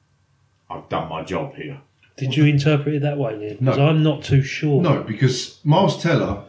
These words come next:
Speaker 3: left the school. He didn't get kicked
Speaker 2: Yeah.
Speaker 3: out of school.
Speaker 2: Yeah.
Speaker 3: He left.
Speaker 2: Yeah.
Speaker 3: And then his dad, because he was worried,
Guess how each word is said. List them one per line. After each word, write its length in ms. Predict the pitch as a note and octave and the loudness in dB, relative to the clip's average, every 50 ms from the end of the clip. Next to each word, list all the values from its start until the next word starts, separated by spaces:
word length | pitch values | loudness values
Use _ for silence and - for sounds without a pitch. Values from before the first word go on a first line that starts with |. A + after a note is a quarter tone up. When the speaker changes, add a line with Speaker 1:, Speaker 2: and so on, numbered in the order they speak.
| _ - | _ -4
Speaker 3:
left 340 | A#2+ A#2+ C3+ C3+ - - - | -2 4 4 4 4 2 -6
the 40 | - | -2
school. 500 | - - - B2+ G#2+ D3 D3 - - - _ _ _ _ _ - | 2 2 2 2 0 -2 -6 -10 -14 -20 _ _ _ _ _ 0
He 120 | C3 C#3+ | 4 4
didn't 140 | F3 F3 D#3 | 4 4 2
get 100 | E3 - | 0 -2
kicked 160 | - D3 C#3+ D3 | -2 2 4 4
Speaker 2:
Yeah. 120 | B2+ - | 4 4
Speaker 3:
out 60 | - - | 2 -2
of 40 | - | -6
school. 260 | - C3 A2 - - C3 | -6 -6 -6 -4 -2 -2
Speaker 2:
Yeah. 80 | B2 | 0
Speaker 3:
He 80 | A#2+ A#2+ | 0 2
left. 380 | B2 C3 - - - - - B2+ | 2 0 0 2 0 0 0 0
Speaker 2:
Yeah. 220 | A#2 G#2+ F#2+ - - _ _ _ _ _ _ _ - | -8 -8 -8 -10 -16 _ _ _ _ _ _ _ -4
Speaker 3:
And 280 | C3 A#2+ A#2 G2+ F2+ | -2 -2 -2 -2 2
then 400 | C#3+ D3 D3 C#3+ C#3 C3 A2+ - - | 2 4 6 6 6 4 2 0 -8
his 200 | A2 A2+ G#2+ - | -8 -8 -6 -2
dad, 340 | C#3 B2 A#2 A2+ A2+ - - | -2 0 0 0 -2 -4 -10
because 240 | G2+ - A2 G2+ | -10 -8 -8 -6
he 60 | A2 G#2+ | -6 -6
was 100 | G2+ G#2 | -6 -4
worried, 320 | G#2+ G#2 F#2 F#2 F#2 | -4 -4 -4 -6 -10